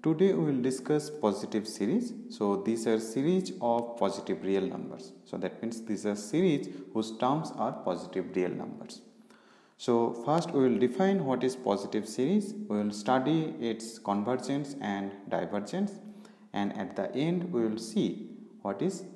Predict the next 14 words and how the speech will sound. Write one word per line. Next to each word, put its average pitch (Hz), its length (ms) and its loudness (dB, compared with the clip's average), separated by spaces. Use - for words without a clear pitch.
absolutely 127 680 2
convergent 90 580 -2
series. - 380 -12
And 90 200 -2
we 95 120 0
will 95 160 -6
prove - 440 2
that 98 320 -4
if 127 200 0
a 117 80 -4
series 123 360 0
is 120 320 -2
absolutely 127 580 0
convergent, 160 680 0